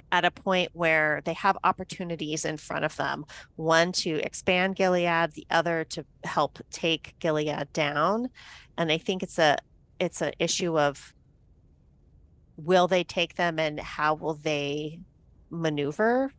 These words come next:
that opportunity or not? Then, of course, June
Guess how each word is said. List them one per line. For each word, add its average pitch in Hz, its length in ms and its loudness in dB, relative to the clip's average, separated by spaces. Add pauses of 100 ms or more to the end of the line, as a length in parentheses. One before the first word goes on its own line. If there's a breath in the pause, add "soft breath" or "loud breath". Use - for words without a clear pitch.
that 226 180 2
opportunity 240 720 -4
or 254 140 -2
not? 262 420 -2 (560 loud breath)
Then, 156 140 -2
of - 120 -10
course, - 400 -6 (300)
June 151 300 -4